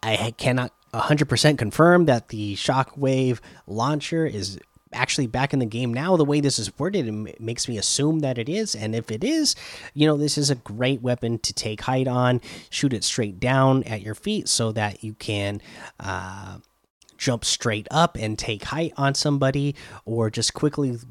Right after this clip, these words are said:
burst through a bunch of their builds and knock them down quickly. Um, that's just some of the things that you can do with this. And then once I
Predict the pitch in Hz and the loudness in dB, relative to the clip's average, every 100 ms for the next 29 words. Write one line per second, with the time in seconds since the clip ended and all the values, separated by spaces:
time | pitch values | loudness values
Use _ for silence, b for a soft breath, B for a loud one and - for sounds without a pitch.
0 | - _ 127 135 - - 131 135 110 101 | -20 _ -2 -2 -2 -2 0 0 0 -2
1 | 120 127 - 113 110 101 104 117 147 151 | -2 0 -2 -2 -2 -4 -2 0 0 -2
2 | 147 - - B B B 95 98 95 101 | -2 0 0 B B B -6 -4 -4 -2
3 | 107 - 95 90 113 127 127 - 123 - | -4 -4 -8 -2 0 2 2 0 -2 -2
4 | 123 123 - B B B 95 85 87 90 | -2 -2 -4 B B B -8 -6 -8 -10
5 | 101 - _ _ _ _ _ _ _ _ | -12 -16 _ _ _ _ _ _ _ _
6 | _ _ - 123 104 135 123 - 143 123 | _ _ -4 -2 0 0 0 2 4 2
7 | 123 123 113 107 104 104 107 107 110 107 | 2 0 0 -2 -4 -2 -2 -2 -2 0
8 | 131 135 143 160 165 156 170 170 131 | 2 4 4 4 2 0 -2 -2 -2